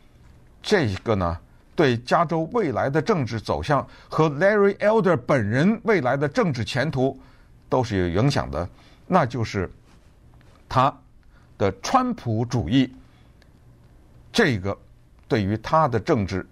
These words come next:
前途会不会有影响？也就是说，明年说话就到了，他会不会出来再一次竞选州长呢？再次竞选州长，他的机会是怎么样呢？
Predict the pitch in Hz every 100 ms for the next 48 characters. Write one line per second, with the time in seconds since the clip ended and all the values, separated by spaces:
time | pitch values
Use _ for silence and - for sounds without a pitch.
0 | - - 107 113 95 101 - - 104 113
1 | 90 78 110 110 87 127 190 160 180 165
2 | 143 240 180 190 - - _ - - 247
3 | 233 196 196 220 135 117 120 - - -
4 | - - 208 214 269 165 180 - 196 175
5 | 139 - 214 156 147 160 143 208 143 101
6 | 90 190 139 76 117 147 - - - _
7 | _ - - - - - - - - -
8 | 247 160 190 254 196 160 117 208 185 120
9 | 107 - - - 165 147 135 127 117 -
10 | - - - 269 247 220 143 139 113 95
11 | 147 127 104